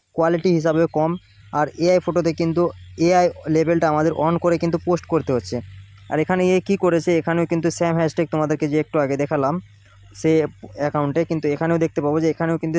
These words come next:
সেম একই হ্যাশট্যাগ। এর অ্যাকাউন্টে গেলে এও কিন্তু পুরো এআই ফটো আপলোড করে কিন্তু টাকা অর্জন করছে। তাহলে এটা কিন্তু বলা মুশকিল যে কখন Facebook তোমাদের পেজটাকে রেড করবে বা ভায়োলেশন দিয়ে পেজটাকে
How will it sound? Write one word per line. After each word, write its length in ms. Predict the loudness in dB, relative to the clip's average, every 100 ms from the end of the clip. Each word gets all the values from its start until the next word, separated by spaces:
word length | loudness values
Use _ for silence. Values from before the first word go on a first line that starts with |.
| -2
সেম 140 | 0 0
একই 160 | -2 0
হ্যাশট্যাগ। 280 | 0 0 -2 0 0
এর 80 | 0
অ্যাকাউন্টে 380 | 0 -2 0 0
গেলে 160 | 0 0 -2 _ _ _ -8 0
এও 80 | 0 2
কিন্তু 160 | 0 0
পুরো 140 | 2 4 4
এআই 160 | 4 2 0
ফটো 180 | -2 0 0
আপলোড 240 | -2 -4 -2
করে 140 | -2 -2
কিন্তু 180 | -2 -2 -2 -4
টাকা 160 | 0 0 0
অর্জন 200 | 0 -2
করছে। 220 | -4 -4 -8 _ _ _ -4
তাহলে 200 | -4 -2
এটা 100 | -4 -2
কিন্তু 140 | -2 0
বলা 160 | 0 0 -2
মুশকিল 280 | -2 0 0
যে 60 | 0 -2
কখন 180 | -2 -2
Facebook 300 | -2 -2 -4 -4
তোমাদের 240 | -4 -2 -2
পেজটাকে 380 | -2 -2 -2 -2 -2
রেড 140 | -2 -4
করবে 180 | -6 -4 -2
বা 100 | -2 -2 -6 _ _ -16 -4
ভায়োলেশন 420 | 0 2 2 0 0
দিয়ে 120 | 0 0
পেজটাকে 300 | 0 0